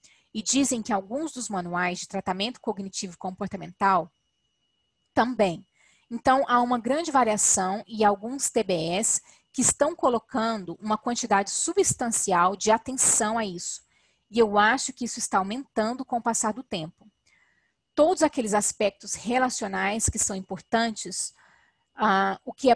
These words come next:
bom sobre alguns dos aspectos da terapia familiar, estão sendo incluídos nisso porque trazem à tona a relação tera-,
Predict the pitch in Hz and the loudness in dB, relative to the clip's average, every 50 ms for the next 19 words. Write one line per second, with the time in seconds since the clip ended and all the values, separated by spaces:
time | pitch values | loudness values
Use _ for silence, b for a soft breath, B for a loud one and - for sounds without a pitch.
0 | - _ - 208 220 226 254 269 - - - 233 190 208 208 - _ _ _ - | 4 _ 2 2 2 2 -2 -6 -8 -6 -6 -4 -4 -4 -6 -6 _ _ _ 0
1 | 214 202 190 196 240 269 302 269 - 226 180 208 202 - - - - 208 208 220 | 0 0 0 -2 -4 -4 -4 -6 -6 -4 -2 0 0 0 -2 0 0 0 0 -2
2 | - - 208 185 196 190 - 202 196 185 - _ 233 240 233 - 208 190 185 185 | -4 -10 -4 -4 -4 -2 -2 -2 -4 -4 -4 _ -8 -8 -6 -6 -8 -8 -8 -6
3 | 190 202 208 214 214 196 - - _ b b b b b _ 226 - - - - | -2 0 0 0 0 -2 -4 -10 _ b b b b b _ 2 2 2 2 2
4 | _ 269 262 277 302 294 - - _ - - - 233 226 220 226 214 - 247 208 | _ 0 0 0 -2 -6 -10 -10 _ -6 -4 -2 -2 -2 -4 -6 -8 -8 -6 -4
5 | 202 220 220 226 208 226 208 202 220 262 - - 285 - _ 262 240 - 247 - | -4 -4 -4 -6 -8 -6 -6 -6 -6 -6 -6 -6 -8 -8 _ -8 -4 -4 -6 -4
6 | - 233 220 240 262 254 233 240 226 220 - _ 202 196 196 202 220 220 - - | 0 0 2 2 2 2 0 -2 -4 -6 -6 _ -4 -4 -4 -4 -4 -6 -8 -8
7 | - 208 208 214 208 202 196 - - - - 214 202 208 214 233 - - 233 - | -8 -6 -4 -2 -2 -2 -2 0 0 0 0 -2 -2 -4 -6 -10 -6 -6 -6 -6